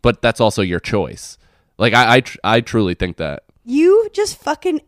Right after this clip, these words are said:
Speaker 2: if you guys are listening, take some fucking notes, rewind what he just said. You just hit so many important things.
Speaker 1: Mm-hmm.
Speaker 2: When you said you have to like the person, not just love them,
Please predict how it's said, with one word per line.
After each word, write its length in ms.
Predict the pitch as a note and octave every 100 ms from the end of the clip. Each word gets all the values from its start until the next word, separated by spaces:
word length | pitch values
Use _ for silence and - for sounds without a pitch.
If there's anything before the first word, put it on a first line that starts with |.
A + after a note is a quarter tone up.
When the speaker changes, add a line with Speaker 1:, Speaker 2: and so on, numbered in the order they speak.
| _
Speaker 2:
if 120 | E4+ B3+
you 140 | E4
guys 220 | G#4+ G#4+ G4
are 80 |
listening, 360 | F4+ F#4+ E4 C#4+
take 280 | - F4 F#4+
some 160 | G#4+ G4
fucking 360 | E4+ E4+ E4
notes, 280 | D4 C4 C4
rewind 540 | A#3+ D4+ D#4 D#4 D#4 C#4+
what 80 |
he 120 | B3+ B3+
just 220 | A#3+ A#3
said. 280 | G#3+ G3 G3+ _ -
You 160 | B3+
just 200 | D#4 -
hit 160 | E4 -
so 280 | - B3+ A#3
many 180 | C4 B3+
important 440 | - B3+ B2 G3+
things. 400 | F#3+ G3 A#3+ A3
Speaker 1:
Mm-hmm. 120 | G#2 E2 - -
Speaker 2:
When 120 | B3
you 100 | D4+
said 280 | - F#4+ B3+
you 120 | C4+
have 300 | A#3+ B3 -
to 140 | B3 G#3
like 500 | F3+ E3 E3+ - -
the 100 | A#3+
person, 540 | - A#3+ B3+ - C4
not 200 | A#3+ G3
just 220 | - A3+ -
love 300 | G3 G#3 G#3+
them, 300 | C#4 C#4+